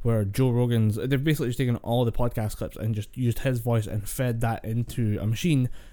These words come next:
that will then generate sentences with the sounds that someone's made, and with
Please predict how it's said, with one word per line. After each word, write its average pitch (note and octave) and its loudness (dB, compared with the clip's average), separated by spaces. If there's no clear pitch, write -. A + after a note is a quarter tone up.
that A#2 -2
will G#2+ 0
then A2 4
generate A#2 2
sentences A2+ 0
with A2+ 2
the A2 0
sounds A2 0
that G#2+ -4
someone's G#2 0
made, A#2+ 2
and G#2+ -2
with G#2 0